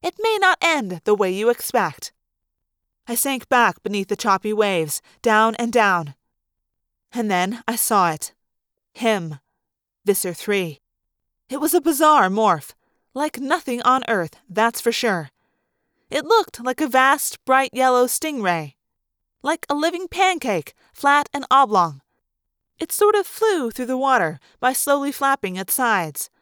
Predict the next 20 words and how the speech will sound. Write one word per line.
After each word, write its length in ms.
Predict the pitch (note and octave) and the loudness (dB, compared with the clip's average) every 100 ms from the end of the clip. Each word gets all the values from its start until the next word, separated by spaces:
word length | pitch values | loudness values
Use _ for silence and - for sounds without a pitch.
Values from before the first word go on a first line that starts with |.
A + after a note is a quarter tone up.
| _ _ _ _ _ | _ _ _ _ _
There 100 | A3 | 0
were 80 | G#3 | 0
two 300 | G3+ C#4 C#4+ | 0 -2 -2
stalk-mounted 680 | C4+ D4 C4+ - B3 B3 B3+ | 0 2 2 2 -2 0 2
eyes 320 | B3 A#3+ A3 | 2 2 0
on 140 | G#3 | -2
top 380 | G#3 B3+ E3+ - _ _ _ | 0 0 0 -4 _ _ _
and 180 | - A3+ | -8 -6
two 300 | B3+ C#4+ C#4+ | -4 -4 -2
long 400 | C4 B3+ B3+ C4 | 0 2 2 0
trailing 400 | - C4 B3+ B3 | -4 -2 -2 -4
antennae 400 | B3 D4+ D4+ F#3 | -6 -6 -6 -4
below. 520 | F3+ A3+ A3 F3+ C#3+ _ _ _ _ _ _ _ _ _ - | 0 2 4 2 -4 _ _ _ _ _ _ _ _ _ 2
All 280 | A#3+ C#4+ D4+ | 4 6 4
along 300 | D4 C4+ C#4+ | 2 2 0
its 140 | - | -4
back, 500 | - B3 E3+ D#3+ - - | 0 2 2 -2 -16 -10
it 100 | G3+ | -4
had 220 | G#3 G3 | -2 -2
spears. 580 | - A#3+ F#3+ D#3 C#3 | -4 -2 -2 -2 -6